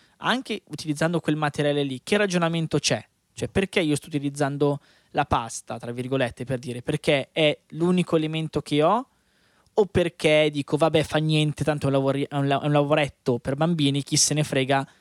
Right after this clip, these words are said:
come viene, viene anche utilizzando quella cosa lì?" Quindi il, il, il, le due premesse sono ben diverse, mi viene da dire.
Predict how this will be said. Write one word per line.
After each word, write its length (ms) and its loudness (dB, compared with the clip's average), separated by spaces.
come 260 2
viene, 280 2
viene 300 2
anche 200 -2
utilizzando 480 -4
quella 220 -2
cosa 240 -10
lì?" 200 0
Quindi 320 -2
il, 260 0
il, 220 -6
il, 160 -6
le 140 2
due 160 4
premesse 460 0
sono 220 0
ben 160 2
diverse, 480 0
mi 60 -4
viene 160 -4
da 80 -2
dire. 340 -4